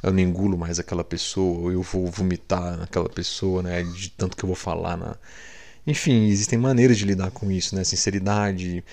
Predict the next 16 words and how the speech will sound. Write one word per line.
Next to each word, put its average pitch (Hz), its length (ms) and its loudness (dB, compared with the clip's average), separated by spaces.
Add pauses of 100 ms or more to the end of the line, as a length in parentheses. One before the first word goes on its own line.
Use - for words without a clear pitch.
(280)
conversa, 95 840 0
né? 95 320 -2
E 92 160 -2
aí 92 420 0
caminhos 95 560 -2
a, 92 140 -2 (100)
a 92 100 -6
se - 140 -6
tomar 92 460 0
que, 95 280 -2
dependendo 95 360 -2
da 92 80 0
situação, 92 540 -2
cada 90 320 0
um 90 120 -2
sabe, 87 500 -4